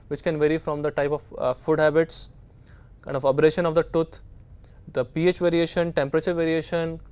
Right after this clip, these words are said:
force transfer, even the bacteria which can damage the oral cavity.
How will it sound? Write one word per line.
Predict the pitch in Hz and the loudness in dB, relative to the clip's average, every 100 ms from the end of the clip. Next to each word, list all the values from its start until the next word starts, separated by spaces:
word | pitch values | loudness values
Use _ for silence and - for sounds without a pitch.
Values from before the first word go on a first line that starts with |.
| - - - - - | -20 -20 -20 -20 -6
force | - 185 202 | 4 6 6
transfer, | 185 170 165 175 170 170 - - - | 4 2 2 4 4 4 -2 -20 -8
even | 147 151 156 | -2 0 4
the | 208 262 - - | 2 2 -14 -4
bacteria | 139 139 - 156 160 | 2 2 2 2 2
which | 156 - | 0 0
can | 175 277 - - - - - 160 | -2 -2 -12 -20 -20 -20 -14 0
damage | 135 151 147 | 2 2 2
the | 165 | 4
oral | 143 143 | 4 2
cavity. | 135 131 131 180 | 2 2 2 -2